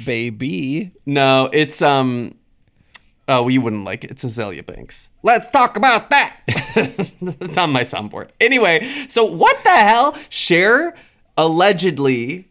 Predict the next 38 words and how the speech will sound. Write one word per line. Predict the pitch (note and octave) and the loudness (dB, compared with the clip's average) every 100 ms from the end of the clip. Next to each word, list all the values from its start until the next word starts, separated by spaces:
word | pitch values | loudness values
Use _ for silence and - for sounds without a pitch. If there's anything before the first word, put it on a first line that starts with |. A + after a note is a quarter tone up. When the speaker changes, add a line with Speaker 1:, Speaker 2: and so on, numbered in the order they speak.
| _ | _
Speaker 2:
Okay, | C#3+ C#3+ C3+ G#2 - | -6 -2 -2 -2 -8
so | - D#3 D3 | -2 0 0
I | - F#3+ B3+ | 0 2 2
saw | B3+ G#3+ | 2 2
this | G3+ G3 | 0 -4
in | F#3+ | -4
the | F3+ | -2
news. | F3+ E3+ | 0 -2
I | - A3 | 0 0
got, | G3 E3+ - | 2 2 2
I | G3+ | 0
got | F#3 D3 | 2 2
an | C3+ | 2
alert | A2+ A2 B2+ C3+ | 0 0 0 0
about | A#2 A2 G2+ - | -4 -4 -6 -8
it. | - | -8
It | D3+ | -4
was | C#3 B2 | -4 -4
the | C3 | -6
first | - E3+ E3 - | -2 -2 -2 -4
thing | D#3 D3 | -4 -2
I | C#3 | -2
saw | C3+ C3 B2 | 0 0 0
in | A#2+ | -2
the | |
morning | A2+ A2+ A2 G#2+ | -4 -6 -6 -8
one | G#2+ | -8
morning. | A2 A2+ A2+ | -8 -6 -8
It | |
said | A2+ B2 A2 | -6 -8 -8
Cher | - - D#3+ D#3 F3+ G3+ - _ _ - | -6 -2 2 2 0 -6 -16 _ _ -10
has | B2 C#3+ | -4 -2
been | C3 C3+ | 0 0
accused | C3 - F3 E3 E3+ | -2 -4 -2 0 -2
of | C#3 | -8
hiring | - D#3 D3 D3 C#3 | -4 0 2 0 -2
four | C3 C#3 C#3 F3 | -2 0 2 0
men | F3+ D3+ C3+ G#2+ B2 | 0 0 0 0 -6